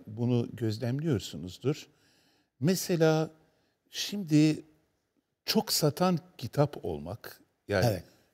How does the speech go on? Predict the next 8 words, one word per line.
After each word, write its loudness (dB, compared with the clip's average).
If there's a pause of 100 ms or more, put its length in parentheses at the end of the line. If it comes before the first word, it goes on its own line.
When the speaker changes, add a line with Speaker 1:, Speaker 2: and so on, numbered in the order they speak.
(120)
Speaker 1:
veya 4 (300)
çok, 2 (380)
tırnak 2
içinde -6
söylüyorum, -2 (240)
meşhur 2
olmak, -10 (720)
e, 2